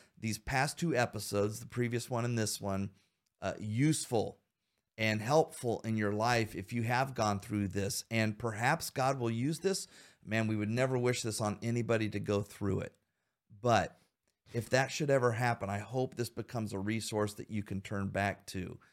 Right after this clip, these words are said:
But we are definitely not skipping stones. We are throwing boulders because we want men, if God has a,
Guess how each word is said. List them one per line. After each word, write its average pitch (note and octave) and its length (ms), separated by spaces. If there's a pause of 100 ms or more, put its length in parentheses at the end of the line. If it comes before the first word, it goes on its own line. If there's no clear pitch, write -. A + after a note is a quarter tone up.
(380)
But A2 120
we C#3 180
are C3 80
definitely C3 560
not B2 260
skipping A#2 440
stones. F#2+ 560
We G2 100
are G2+ 80
throwing B2+ 440
boulders G#2 560 (420)
because G#2+ 560 (440)
we D#3+ 540
want A#2+ 560 (100)
men, G#2 720 (1160)
if F2+ 160
God A#2 220
has A#2+ 260
a, F#2+ 160